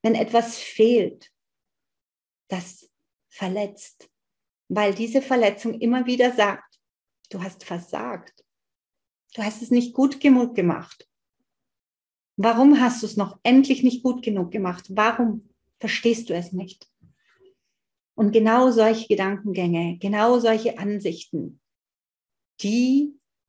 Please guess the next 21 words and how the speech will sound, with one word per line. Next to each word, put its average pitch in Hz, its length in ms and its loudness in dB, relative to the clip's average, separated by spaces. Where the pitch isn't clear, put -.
führen 208 440 -2
dazu, 175 720 -6
dass 175 160 -10
dir 175 120 -4
genau 185 380 2
solche 196 320 -4
Dinge 185 440 -6
im 190 120 -4
Leben 180 260 0
immer 175 300 -2
wieder 170 200 -4
passieren. - 560 -12
Bitte 254 580 2
steig 185 560 -4
aus, 165 420 -4
aus 185 220 -4
diesen 214 260 0
Lügengeschichten. - 1000 -2
Alle 240 300 2
Geschichten, 233 840 -2
die 190 260 -4